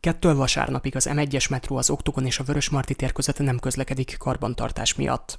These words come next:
Pótlóbusz jár a Deák Ferenc tér és az Oktogon között. A százötös, a kétszáztízes, valamint a kétszáztíz B autóbusz igénybevételét is ajánljuk. Félpályás lezárás nehezíti a közlekedést a Rákosi úton a Hársfa utca közelében, mert vízvezetéket javítanak. A forgalom egy sávon váltakozva haladhat.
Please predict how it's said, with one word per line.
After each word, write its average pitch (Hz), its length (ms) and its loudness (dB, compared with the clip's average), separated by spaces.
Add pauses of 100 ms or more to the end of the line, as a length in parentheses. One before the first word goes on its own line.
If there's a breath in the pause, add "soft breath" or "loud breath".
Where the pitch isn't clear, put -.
Pótlóbusz 175 520 8
jár 127 160 4
a 127 40 0
Deák 123 280 0
Ferenc 123 320 0
tér 123 260 -2
és - 140 2
az 156 100 4
Oktogon - 420 -2
között. - 540 -6 (240)
A 156 120 4
százötös, 127 640 6
a - 80 -2
kétszáztízes, 135 840 2
valamint 151 420 6
a 151 40 2
kétszáztíz - 720 0
B - 60 -2
autóbusz 117 540 0
igénybevételét 120 760 0
is - 120 -2
ajánljuk. 143 640 -2 (440)
Félpályás - 520 4
lezárás 120 400 4
nehezíti 123 420 2
a 123 40 2
közlekedést 123 580 2
a 135 40 4
Rákosi 117 440 2
úton 123 280 2
a 123 40 4
Hársfa 117 380 0
utca 120 220 -2
közelében, 123 480 2
mert 123 260 2
vízvezetéket - 800 -2
javítanak. 123 680 -4
A 156 100 2
forgalom 135 440 6
egy 151 140 4
sávon 120 480 4
váltakozva 117 640 0
haladhat. 120 580 -2